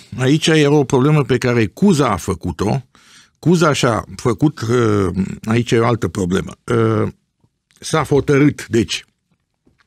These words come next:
Ideea asta și cuvântul, atrag atenția asupra acestei chestiuni care este, uh, neglijată. Cuvântul domnitor s-a aplicat și a fost inventat numai și exclusiv pentru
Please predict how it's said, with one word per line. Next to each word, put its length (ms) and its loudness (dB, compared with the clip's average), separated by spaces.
Ideea 360 2
asta 160 -4
și 100 -4
cuvântul, 540 2
atrag 340 -2
atenția 420 -2
asupra 280 -4
acestei 340 -2
chestiuni 420 -2
care 220 0
este, 520 -2
uh, 200 -2
neglijată. 760 0
Cuvântul 500 0
domnitor 720 2
s-a 200 -4
aplicat 560 -4
și 120 -10
a 20 -4
fost 260 -2
inventat 520 0
numai 420 4
și 180 -2
exclusiv 380 -2
pentru 400 -4